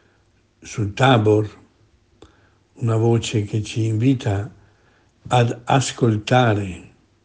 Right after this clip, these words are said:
il Figlio del Padre, ecco, oltre a questa voce risuona solo quella di Pietro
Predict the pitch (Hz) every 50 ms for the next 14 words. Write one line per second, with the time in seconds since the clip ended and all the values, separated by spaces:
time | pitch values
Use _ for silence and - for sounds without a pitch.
0 | _ _ _ _ _ _ _ _ _ _ _ _ _ _ _ _ 139 117 107 -
1 | - - 127 117 110 104 107 107 107 104 101 95 87 - - - _ _ _ _
2 | _ _ _ _ _ _ _ _ _ _ _ _ _ 127 104 98 92 - - 120
3 | 117 117 107 104 104 104 117 123 - - - _ _ _ _ _ _ _ _ _
4 | _ _ _ _ _ _ _ - - - _ _ _ _ _ _ _ _ _ _
5 | _ _ - 131 117 - - 135 143 156 156 147 - 135 123 - - 143 131 -
6 | - - 123 120 120 123 143 135 139 160 165 - - - 147 135 127 127 110 -
7 | - 135 135 139 143 135 127 120 - - - 160 160 156 147 123 - - 127 123
8 | 123 127 127 123 123 131 - - 160 123 113 107 - - - 98 90 - - -
9 | 69 - -